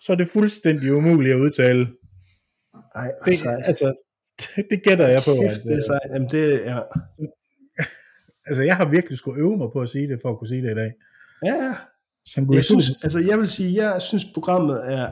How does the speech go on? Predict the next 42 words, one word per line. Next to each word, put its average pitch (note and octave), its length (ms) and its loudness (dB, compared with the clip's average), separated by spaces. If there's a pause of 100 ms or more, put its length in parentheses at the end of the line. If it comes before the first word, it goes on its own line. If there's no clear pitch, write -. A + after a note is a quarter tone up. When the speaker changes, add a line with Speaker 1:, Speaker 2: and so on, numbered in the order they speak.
Speaker 2:
er C3+ 100 -4
godt. C#3 280 -2 (460)
Fordi D#3+ 160 -6
Speaker 1:
Ja, D#3 120 2
ja. B3 100 0 (300)
Speaker 2:
det, D#3 80 0
det E3 100 -2
sælger F#3+ 260 0
ikke F3+ 140 -2
sig D3+ 100 -6
selv F3+ 260 -4
på D#3 60 -6
de D#3 180 -6
der D3 320 0
kæmpe E3+ 320 -6
headliner. B2 520 -6
Det D3+ 120 -6
sælger F#3+ 280 -2
sig D3 120 -8
selv E3+ 120 -4
Speaker 1:
Nej. - 140 2
Speaker 2:
på... C3+ 300 -2 (420)
Altså, C#3+ 320 -4 (840)
jeg D#3 80 -6
synes, - 160 -10
der F#3+ 80 -2
er E3+ 40 2
mange F3 260 2
fede A#3 540 0
af D#3+ 80 0
de D#3+ 120 -4
der C#3 280 0
mindre C#3 540 -2 (260)
medium D#3 600 -2 (280)
Speaker 1:
Ja. A#2+ 60 4
Speaker 2:
bands C3 300 -4
der. A#2+ 240 -4 (300)
Jeg - 140 -8
synes - 140 -14
sgu, - 200 -10
det B2 60 -6
er A2+ 40 -6